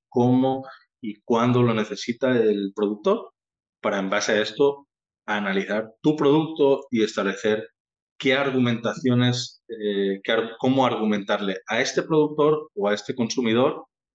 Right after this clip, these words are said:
qué, qué beneficios le aporta, eh, mi producto en las necesidades que tiene mi, eh, el, el productor.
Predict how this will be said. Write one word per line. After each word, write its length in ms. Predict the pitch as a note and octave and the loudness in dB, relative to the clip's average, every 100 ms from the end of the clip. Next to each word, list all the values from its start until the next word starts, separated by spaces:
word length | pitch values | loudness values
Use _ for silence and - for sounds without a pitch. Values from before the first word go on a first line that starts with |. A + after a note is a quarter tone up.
| _ _ _ _ _ _ | _ _ _ _ _ _
qué, 460 | - C#3 C#3+ - - - | -2 2 4 2 -4 0
qué 120 | C#3+ | 4
beneficios 560 | C#3 B2 - B2 C3 | 4 2 0 0 2
le 60 | A2 | 2
aporta, 680 | G#2 B2 - A#2 A2+ G#2 G2 | 0 -2 0 2 4 2 0
eh, 480 | A2 G#2 G2+ G2+ F#2+ - _ _ _ | 0 2 2 0 -2 -4 _ _ _
mi 200 | - C3 | -2 0
producto 720 | C3 C#3+ C3 C#3 C#3+ D3+ C#3+ - | 2 4 4 4 2 0 0 -6
en 340 | C#3 C#3 C3 C3+ | -4 0 2 2
las 120 | D#3 | 2
necesidades 680 | E3 C#3 C3 A#2 A2 A#2 A#2 | 0 0 0 2 2 2 0
que 80 | G#2+ | -2
tiene 240 | A2 G#2 | 0 -2
mi, 160 | G2+ G2+ G#2 | 0 -2 -2
eh, 340 | G#2+ G#2 G2+ G2 | 2 4 4 2
el, 160 | G2+ A2 | 2 0
el 100 | A2 | -2
productor. 520 | A2 A2+ A2+ - - | 0 0 2 -2 -2